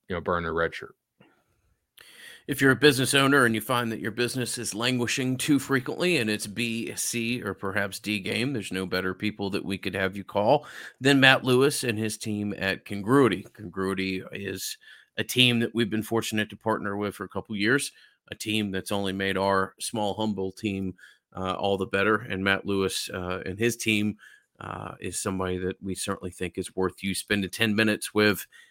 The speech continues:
Speaker 2: and exploring whether or not they can help you, whether it be payroll, human resources, or whatever else it may be, where they can help serve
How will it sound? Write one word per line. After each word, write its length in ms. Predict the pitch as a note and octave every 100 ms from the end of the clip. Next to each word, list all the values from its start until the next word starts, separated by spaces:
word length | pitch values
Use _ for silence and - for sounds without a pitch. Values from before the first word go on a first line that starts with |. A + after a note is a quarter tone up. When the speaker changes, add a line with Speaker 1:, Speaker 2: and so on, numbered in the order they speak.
| _ -
Speaker 2:
and 120 | B2+
exploring 560 | A#2 - G#2+ G#2+ G#2
whether 240 | G2 G2 F#2+
or 40 |
not 260 | F#2 F#2 -
they 120 | F#2
can 140 | F#2
help 260 | F#2+ F#2+ -
you, 100 | F2+
whether 220 | F2+ F#2
it 120 | F2+
be 260 | F2+ F2+ F2+
payroll, 640 | - F#2+ F2+ F2+ F2+ F2+ - _ _ _ _ _
human 260 | E3 D#3 B2
resources, 640 | A#2 - G#2 - G2+ -
or 80 | G2
whatever 540 | F#2+ F#2+ F#2 F#2+ F#2
else 320 | F2+ F#2 - -
it 160 | G2+ -
may 200 | F#2 F2
be, 260 | F#2 F#2
where 240 | F2+ F2+ F2
they 140 | E2+
can 180 | - F#2
help 360 | G2 F2+ -
serve 460 | - G2 F#2 F#2+